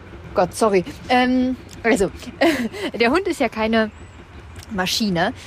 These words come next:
Von daher wird der Rückruf auch nie zu hundert Prozent klappen.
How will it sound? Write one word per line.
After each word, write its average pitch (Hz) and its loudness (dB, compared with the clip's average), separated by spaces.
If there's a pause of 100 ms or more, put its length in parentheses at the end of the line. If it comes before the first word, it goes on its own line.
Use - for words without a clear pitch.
(120)
Von 190 -6
daher 185 4
wird 208 -2
der 185 4
Rückruf 247 -2
auch 180 -2
nie 220 2
zu - -8
hundert 175 -2
Prozent 185 -4 (160)
klappen. - 0